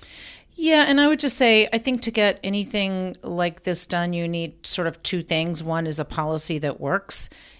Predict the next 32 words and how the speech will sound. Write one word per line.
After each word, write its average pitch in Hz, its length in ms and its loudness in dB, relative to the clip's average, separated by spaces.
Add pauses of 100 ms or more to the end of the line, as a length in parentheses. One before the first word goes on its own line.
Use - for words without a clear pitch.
and 170 160 -4
the 170 100 0
other 165 300 0
is 160 320 -2
the 151 100 -6
political 165 400 -4
pathway 156 420 -4
to 156 80 -4
get 147 140 -4
it 139 160 -6
done. 151 360 -4
So 165 340 0
on 170 160 -4
the 165 80 -4
policy 254 460 4
front, 147 360 -4 (120)
which 156 200 -8
is 156 180 -4
the 151 200 -2
forty 160 200 -2
dollars 151 280 -2
a 156 40 -4
ton, 156 440 -4 (480)
that's 151 240 -4
great. 156 580 -2
It's 156 180 -4
still 170 500 0
really 156 340 -2
tricky 202 400 -6
because 165 360 -4
it's - 260 -6
cross, - 680 -2